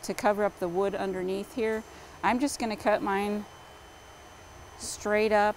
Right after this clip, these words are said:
and then use another piece to cover up the wood underneath so that I don't have to get all of these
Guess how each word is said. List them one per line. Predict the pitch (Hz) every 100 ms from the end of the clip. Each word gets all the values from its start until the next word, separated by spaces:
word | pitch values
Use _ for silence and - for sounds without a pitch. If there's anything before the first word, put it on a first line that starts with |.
| -
and | 196 196
then | 208 214
use | 208 185
another | 185 196 202 208
piece | - 226 208 208 - - - -
to | - 202
cover | 208 202
up | 196 -
the | 175
wood | 202 202
underneath | 202 175 180 196 202 - - - - - - - - - - - - -
so | - 190
that | 190
I | 190
don't | 202 214
have | 208 190
to | 196
get | 185 -
all | - 190 180
of | 170
these | 190 185 180 -